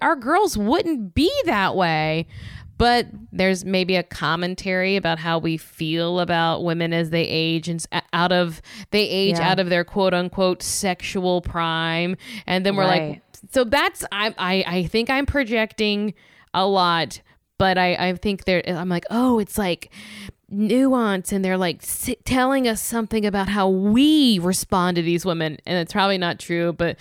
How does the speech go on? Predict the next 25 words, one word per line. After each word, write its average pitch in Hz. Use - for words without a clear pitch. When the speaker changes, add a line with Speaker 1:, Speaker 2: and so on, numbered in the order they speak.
Speaker 1:
that's 233
how 311
I'm 277
getting 208
through 196
to 170
be 180
like, 180
"It's 262
still 233
good, 180
it's 185
still 226
brilliant, 170
guys. 175
You, 202
you 240
don't 214
get 165
it." 151
<laughs> -
Speaker 2:
I 294
think, 494
I 370
think 508